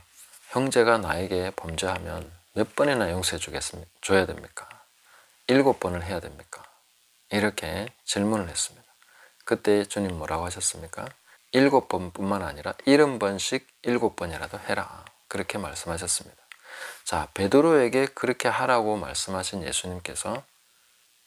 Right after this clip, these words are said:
예수님은 그렇게 안 하시겠습니까? 베드로에게 그렇게 하라고 하셨으면 예수님은 더 하시는 분이겠죠. 예수님은 항상 앞서가시는 분이십니다. 모범을 보여주시는 분이십니다.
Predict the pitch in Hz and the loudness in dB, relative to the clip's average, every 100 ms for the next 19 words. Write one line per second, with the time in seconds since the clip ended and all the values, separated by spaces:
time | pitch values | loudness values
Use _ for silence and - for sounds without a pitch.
0 | - 87 - 135 143 123 104 113 87 - | -4 0 0 0 0 2 0 2 0 -2
1 | 82 - 98 95 - - - - _ _ | -2 0 0 0 -4 -10 -20 -20 _ _
2 | _ _ _ _ _ _ _ _ _ _ | _ _ _ _ _ _ _ _ _ _
3 | - 101 117 156 147 127 120 113 113 113 | -2 2 4 4 2 0 0 -2 -2 -2
4 | 110 90 82 - - 80 85 87 _ _ | -2 -2 -4 -8 -10 -10 -12 -12 _ _
5 | _ _ _ - 85 - 120 123 113 - | _ _ _ -8 -4 -2 -2 -2 -4 -4
6 | 82 80 107 131 123 98 76 76 - - | -2 0 2 0 0 -4 -8 -14 -18 -18
7 | - _ _ _ _ _ _ _ - - | -18 _ _ _ _ _ _ _ -2 0
8 | 120 123 113 113 127 127 117 - - - | 2 2 2 0 0 0 0 -2 2 6
9 | 127 123 - 110 80 78 - - - _ | 8 6 2 -4 -4 -8 -10 -12 -20 _
10 | _ _ - - _ 113 131 143 113 113 | _ _ -20 -20 _ 6 8 8 4 0
11 | - 101 82 82 92 87 85 80 80 85 | 0 -2 0 -4 -4 -10 -12 -10 -10 -10
12 | 85 - | -14 -20